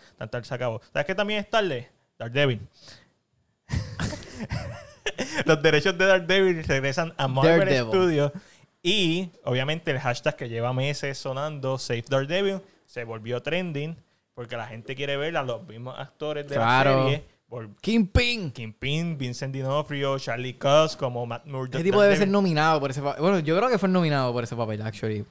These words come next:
Speaker 1: Debería,
Speaker 2: Emmy.
Speaker 1: ese está muy duro. Eh, pues la gente quiere que lo vuelvan, ¿verdad? Que también lo incluyan en, dentro del M C U.
Speaker 2: Mira, ese tipo, ese tipo es tan buen actor, de verdad. Yo cuando, yo lo vi,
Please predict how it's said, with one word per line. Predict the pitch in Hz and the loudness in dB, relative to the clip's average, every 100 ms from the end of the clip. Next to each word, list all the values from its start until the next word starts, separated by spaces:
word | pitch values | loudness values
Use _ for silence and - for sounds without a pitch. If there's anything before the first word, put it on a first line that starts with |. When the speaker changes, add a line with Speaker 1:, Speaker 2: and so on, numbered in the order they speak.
| - | -12
Speaker 1:
Debería, | 120 120 117 120 | -4 -2 2 2
Speaker 2:
Emmy. | 110 | 0
Speaker 1:
ese | - | -4
está | 110 110 | -10 -8
muy | 123 127 | -6 -4
duro. | 120 117 - - - - | -4 -6 -8 -16 -20 -4
Eh, | 135 135 127 123 120 120 120 123 | 0 0 0 -2 -2 -4 -6 -4
pues | 127 | -2
la | 131 127 | 0 -2
gente | 123 147 | -4 -4
quiere | 165 196 185 | -2 0 0
que | 143 | -2
lo | 127 123 | -4 -2
vuelvan, | 123 135 139 147 139 _ | -4 -6 -6 -10 -16 _
¿verdad? | 117 135 180 | -4 -2 -2
Que | |
también | 147 131 127 131 | -2 -2 -2 -4
lo | |
incluyan | 143 151 170 180 165 | -4 -6 -6 -6 -6
en, | 135 127 | -10 -8
dentro | 123 - | -10 -6
del | 127 113 - | -6 -6 -10
M | 127 | -10
C | 127 147 127 | -8 -10 -10
U. | 113 - _ _ _ | -12 -16 _ _ _
Speaker 2:
Mira, | 143 175 254 | 2 4 4
ese | 180 | 2
tipo, | 208 208 | 0 0
ese | - 165 | -2 -4
tipo | 214 214 | -2 -2
es | |
tan | - 190 | 2 2
buen | 190 185 | 4 4
actor, | 175 - 147 | 2 2 2
de | 120 | 4
verdad. | 113 127 117 107 - | 2 4 2 0 -4
Yo | 135 | 0
cuando, | 143 147 | 2 0
yo | 143 143 | 2 6
lo | 165 | 6
vi, | 196 202 202 120 | 6 4 0 -4